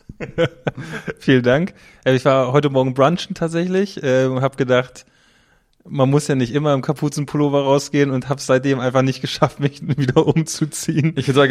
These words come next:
Speaker 2: dass du Spotify-Socken anhast. Das ist erstmal geil.
Speaker 1: Ah, ja,
Speaker 2: Drip.
Speaker 1: ja, ja.
Speaker 2: Das ist krass. Und, ähm, was habt ihr denn gegessen und wo?
Speaker 1: Äh, das heißt, ähm, Bacon Soda.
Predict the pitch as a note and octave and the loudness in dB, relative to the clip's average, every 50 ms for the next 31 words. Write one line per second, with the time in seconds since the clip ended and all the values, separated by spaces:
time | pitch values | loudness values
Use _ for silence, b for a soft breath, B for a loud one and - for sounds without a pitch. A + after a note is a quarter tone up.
0 | C#3+ C#3 C3 A#2+ A#2 - - C3 C3+ D#3+ E3 - E3 D3+ C#3+ D3 D#3+ D#3+ D#3+ D#3 | 6 4 2 0 -4 -2 0 0 0 2 2 2 2 4 4 4 2 0 0 0
1 | D3+ E3 E3 E3 G3+ B3+ B3 A#2+ B2 B2 B2 C3 - C#3+ C#3 C3+ B2+ C3 C#3 D3+ | 2 4 4 6 4 4 4 2 2 2 2 2 2 2 2 4 4 6 6 4
2 | F3 G#3+ G#3 - F3 D3+ D3+ D3 C3+ B2+ B2+ D3+ - C3+ C#3 C3+ B2 B2 A2+ B2 | 4 0 0 2 4 4 6 6 6 6 6 4 4 6 6 6 6 6 6 4
3 | B2 B2+ C3 D3 E3 C3+ C3 C3+ C#3+ - A2 B2 - - - - _ B B B | 4 4 4 2 0 -2 -4 -6 -2 2 4 4 4 2 -2 -8 _ B B B
4 | B B B B B B B - - C3+ C#3 C#3+ B2+ C3+ C3 C3 B2+ B2+ B2+ B2+ | B B B B B B B 0 2 2 2 4 4 4 6 8 8 8 8 6
5 | B2+ B2+ B2+ B2 A#2 - - A#2+ C#3 C#3+ D#3+ D3 C3 A#2 C#3+ D3 D3+ - A2 G#2 | 4 2 0 -4 -4 -6 -6 -6 -4 -2 0 0 0 0 -2 -4 -4 -6 -10 -10
6 | G2+ G#2 A#2+ B2 G#2+ - - _ _ _ _ b b b b b b b _ - | -8 -6 -6 -8 -8 -8 -12 _ _ _ _ b b b b b b b _ -4
7 | - B2 B2 B2 B2+ B2 - - C3 C3 C3 B2+ - - - - - C3 B2 B2 | 0 2 4 4 2 2 0 0 2 2 2 0 -2 -8 -12 -6 -2 0 2 2
8 | B2 B2 A#2+ A#2+ A#2+ A#2+ A#2+ A#2+ B2 B2 - - - _ _ _ _ _ _ _ | 2 0 -2 -2 -2 -2 -2 -4 -6 -8 -14 -20 -20 _ _ _ _ _ _ _
9 | _ _ - - - - - A#2+ C#3 C#3+ - C3 A2+ G#2+ A#2 A#2 B2 C3+ B2 A#2 | _ _ -18 -18 -4 0 4 4 4 4 2 0 -2 -2 -2 -2 0 0 0 0
10 | G#2 G2+ G2+ G2+ | 0 0 -2 -4